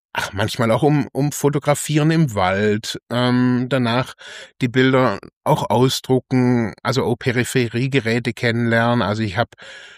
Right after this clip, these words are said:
ein Foto, das war, d-, also ich mach ein, ich seh was im Wald, mach ein Foto, druck das dann später aus, schneid es dann, das Ausgedruckte sch-, schneide ich dann aus und mal noch irgendwas dazu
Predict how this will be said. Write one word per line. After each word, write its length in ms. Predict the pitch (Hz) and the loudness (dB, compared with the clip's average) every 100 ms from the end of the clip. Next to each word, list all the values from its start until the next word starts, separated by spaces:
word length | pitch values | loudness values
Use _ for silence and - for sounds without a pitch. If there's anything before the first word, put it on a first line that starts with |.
| - | -12
ein 100 | - | -8
Foto, 640 | 92 120 156 156 143 143 135 | -2 4 4 6 4 4 2
das 160 | 101 | 0
war, 320 | 101 98 98 69 | 2 2 0 -4
d-, 320 | 82 67 - - - | -8 -8 -8 -10 -8
also 180 | 101 90 | -4 -4
ich 160 | 87 | -4
mach 160 | 101 - | -4 -4
ein, 220 | 90 - - _ | -4 -6 -12 _
ich 160 | - | -8
seh 220 | - 123 151 | 0 2 4
was 200 | 131 - | 2 0
im 140 | 95 | 0
Wald, 300 | 107 127 135 | 2 2 0
mach 120 | 104 | -4
ein 80 | 104 | -6
Foto, 520 | - 123 139 131 131 - - - - - | -2 0 2 0 0 -6 -16 -20 -20 -16
druck 240 | - 127 - | -2 -2 0
das 140 | 131 | 0
dann 180 | 113 107 | 0 0
später 440 | - 104 113 120 | 0 -2 0 0
aus, 440 | 85 110 120 - - - - - - _ _ _ _ _ | 0 0 -2 -4 -12 -20 -20 -20 -20 _ _ _ _ _
schneid 400 | - - 120 135 | -4 0 2 2
es 140 | 135 - | 0 0
dann, 480 | 120 117 98 92 80 | 2 2 0 -4 -4
das 180 | 120 | -4
Ausgedruckte 840 | - 120 - 123 127 120 - 117 110 | 0 0 0 0 -2 -2 0 0 0
sch-, 180 | - - _ | -2 -8 _
schneide 440 | - - 117 120 135 | -6 -2 0 0 0
ich 80 | - | -2
dann 180 | 117 | -2
aus 360 | 90 104 120 - | 0 0 0 -2
und 280 | 117 135 - | 0 0 2
mal 300 | 101 98 113 | 2 2 2
noch 400 | 113 110 - - _ | 0 0 -6 -16 _
irgendwas 440 | 101 107 95 90 | -2 0 0 -2
dazu 500 | - 90 - 82 85 | -4 -6 -4 -4 -6